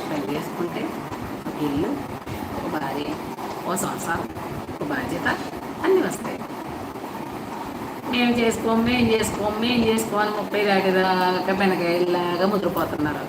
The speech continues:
ఆ తర్వాత "చేసుకుంటాం, చేసుకుంటాం" అంటే ఎక్కడ అమ్మాయిలు దొరకట్లేదు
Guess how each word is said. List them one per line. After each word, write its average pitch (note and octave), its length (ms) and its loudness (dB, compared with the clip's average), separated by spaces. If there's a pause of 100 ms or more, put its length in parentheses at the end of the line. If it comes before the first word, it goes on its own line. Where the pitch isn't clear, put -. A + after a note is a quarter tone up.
(460)
ఆ F#3+ 120 8
తర్వాత G3 360 6
"చేసుకుంటాం, G3+ 640 4
చేసుకుంటాం" F#3 440 2
అంటే F#3 140 2
ఎక్కడ D#3+ 200 2
అమ్మాయిలు D#3 420 4
దొరకట్లేదు C#3 480 -4